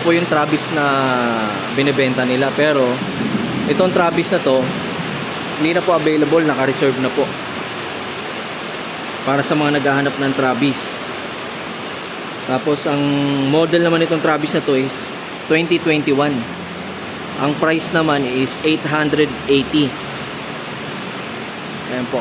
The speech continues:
bigyan lang po kayo ng idea. Tingnan po natin yung loob. Ayan po yung loob. Ayan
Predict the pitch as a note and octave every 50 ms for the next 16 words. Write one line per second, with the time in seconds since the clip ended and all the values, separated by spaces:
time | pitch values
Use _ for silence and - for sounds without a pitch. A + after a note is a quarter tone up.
0 | A2+ A#2 B2+ B2+ A2+ C3+ C#3 C#3+ D3 C#3+ C#3 D#3+ C#3+ C3 D3 C#3+ C#3 C#3 C3+ C3
1 | C3 B2 A#2 A#2 B2 B2 B2+ B2 A#2 A2 - - - B2+ B2 C3 C3+ B2+ C#3 C3+
2 | C3 B2 A#2 - B2+ B2 B2 A#2+ A#2+ - G2 G2 G2+ - - - - - - -
3 | - D#2+ D#2+ D#2+ D2+ - - - - - - - - C#2+ D2 D2+ - - - -
4 | - - - - - - - - - - - - - - A#2 B2 C#3 D3+ D3 -
5 | D#3 D3+ D3+ C#3+ C#3+ C#3 C3 C3 C3+ A#2+ A2+ - - - - - - - - -
6 | - - - - - - - - - - - - - - - - - - - -
7 | - - - - - - - - - A2+ A#2 A#2